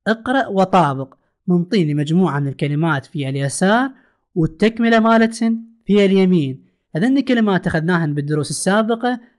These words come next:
المتعلقات بمدينة المرح. كل كلمة أو كل عبارة مقسمي لي إياها إلى قسمين، أوصل كل كلمة بالنهاية المناسبة إلها. مثلا رولا، رولا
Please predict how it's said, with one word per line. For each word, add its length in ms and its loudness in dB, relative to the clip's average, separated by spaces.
المتعلقات 880 -2
بمدينة 400 0
المرح. 440 -2
كل 200 2
كلمة 540 0
أو 120 2
كل 220 2
عبارة 500 2
مقسمي 500 -2
لي 60 0
إياها 220 0
إلى 120 -4
قسمين، 540 -2
أوصل 420 0
كل 380 0
كلمة 460 0
بالنهاية 480 0
المناسبة 680 0
إلها. 240 -4
مثلا 480 0
رولا، 540 2
رولا 640 4